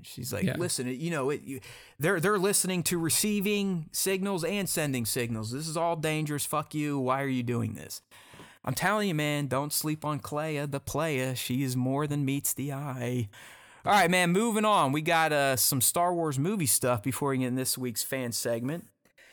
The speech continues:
Speaker 1: And, uh, as Nick said, until theaters put up posters and start selling tickets,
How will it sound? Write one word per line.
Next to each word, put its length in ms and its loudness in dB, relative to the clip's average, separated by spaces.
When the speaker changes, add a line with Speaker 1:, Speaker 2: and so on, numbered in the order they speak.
Speaker 1:
And, 500 0
uh, 40 2
as 640 2
Nick 200 0
said, 600 2
until 600 2
theaters 640 2
put 260 -2
up 220 -2
posters 640 0
and 100 0
start 320 0
selling 400 0
tickets, 680 -4